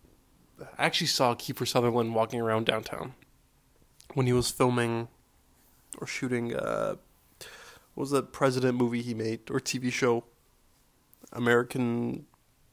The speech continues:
President, or American, America's Next Top President? What was it? Uh, De-, Designated Survivor? Is that right? I think it was Designated Survivor. I saw him walking across the street. It was Pancake Tuesday. I remember I was at a brunch place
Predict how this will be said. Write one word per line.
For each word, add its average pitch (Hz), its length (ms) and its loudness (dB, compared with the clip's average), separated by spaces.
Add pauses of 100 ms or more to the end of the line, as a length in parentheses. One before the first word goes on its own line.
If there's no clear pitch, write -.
(120)
President, 147 460 0 (160)
or 120 200 -6 (160)
American, 113 680 -4 (1500)
America's 120 360 -2
Next 120 200 -4
Top 127 180 0
President? 131 460 -2 (400)
What - 160 -6
was - 160 -12
it? - 100 -16 (600)
Uh, - 380 -18
De-, 151 200 0 (600)
Designated 135 460 -4
Survivor? 151 400 -2 (180)
Is - 100 -18
that 214 80 -8
right? 208 140 -4
I - 600 -20
think 220 100 -4
it - 20 0
was 247 80 0
Designated 113 440 -6
Survivor. - 340 -10 (1120)
I - 440 -20
saw 127 160 0
him 123 120 -2
walking 120 260 4
across 117 300 -6
the 120 100 -8
street. 117 320 -4
It - 20 -2
was 120 100 -4
Pancake 139 460 2
Tuesday. 127 300 2
I 113 60 2
remember 117 280 0
I 110 60 2
was 110 120 -4
at 110 100 0
a 107 100 0
brunch 113 420 -4
place - 420 -4